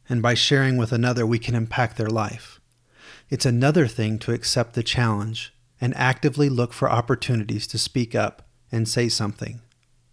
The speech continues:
It is risky, but the risk is worth taking.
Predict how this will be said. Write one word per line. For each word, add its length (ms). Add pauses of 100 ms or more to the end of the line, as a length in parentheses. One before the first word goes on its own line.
(680)
It 80
is 300
risky, 580 (140)
but 100
the 120
risk 520
is 80
worth 240
taking. 480